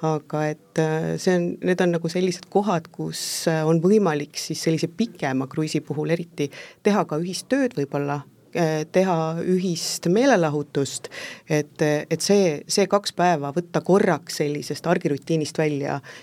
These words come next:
isegi meie puhul, kes me, kelle jaoks see on ju tegelikult argielu, see mereorganisatsioon, et see on kindlasti väärt.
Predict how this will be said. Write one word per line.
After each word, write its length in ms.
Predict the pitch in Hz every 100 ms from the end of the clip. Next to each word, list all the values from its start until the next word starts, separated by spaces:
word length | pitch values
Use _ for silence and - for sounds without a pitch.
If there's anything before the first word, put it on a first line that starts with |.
| - 170
isegi 220 | 165 151
meie 260 | 160 156
puhul, 300 | 131 156 156
kes 240 | 143 156 -
me, 180 | 160 135 -
kelle 260 | 185 175 156
jaoks 340 | 165 156 -
see 300 | 143 143 147
on 160 | 151 151
ju 100 | 165
tegelikult 480 | - 165 165 170
argielu, 520 | 190 196 170 175 160 139
see 180 | 147
mereorganisatsioon, 1000 | 143 156 147 151 151 147 156 160 170 151 143 - - - -
et 380 | 165 160 - 160 151
see 180 | 190
on 200 | 180 180
kindlasti 640 | 160 170 147 139 - - 143
väärt. 400 | 151 - -